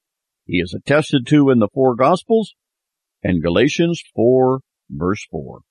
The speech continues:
Adding to the intrigue of it all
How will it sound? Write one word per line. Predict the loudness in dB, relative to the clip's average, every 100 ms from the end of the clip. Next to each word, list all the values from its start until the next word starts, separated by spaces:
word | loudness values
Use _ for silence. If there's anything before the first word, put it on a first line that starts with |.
| _ _ _ _ _ _ _ _
Adding | 0 2 2 0
to | 0 2
the | 2
intrigue | 0 0 0 0 0
of | 2
it | 2
all | 4 4 2 -2